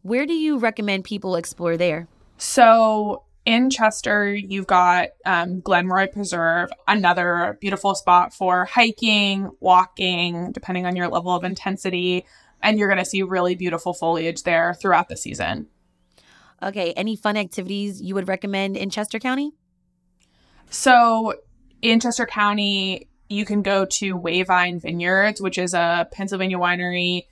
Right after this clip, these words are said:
Speaker 2: You can see the vineyards and then sample a little bit of wine. Their whites are particularly great this time of year. And then, you know, you're also getting into harvest. So it's a particularly beautiful time of year to visit a winery. And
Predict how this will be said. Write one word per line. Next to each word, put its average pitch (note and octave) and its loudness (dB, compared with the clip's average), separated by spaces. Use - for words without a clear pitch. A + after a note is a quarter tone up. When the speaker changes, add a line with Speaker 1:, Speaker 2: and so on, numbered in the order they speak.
Speaker 2:
You F#3 -10
can F3+ -6
see F3+ -4
the E3+ -2
vineyards G3+ 2
and G3 -2
then E3 -2
sample F3+ 0
a F3 2
little E3+ -2
bit E3 0
of F3 -2
wine. F3 0
Their F3 2
whites F3 2
are G3+ 4
particularly F#3+ 0
great F3 -2
this E3+ -8
time F#3 -2
of F3+ -4
year. F3 2
And F3 0
then, E3+ -4
you F#3+ -4
know, F3+ -2
you're F3 -2
also E3+ 0
getting E3 -4
into E3+ -8
harvest. G#3 0
So F3 2
it's F#3+ -4
a F3+ -2
particularly G3 0
beautiful F#3 -6
time F3 -4
of F3+ -8
year D#3 -4
to F#3+ -4
visit F3 -4
a G#3+ 0
winery. A#3 0
And G3 2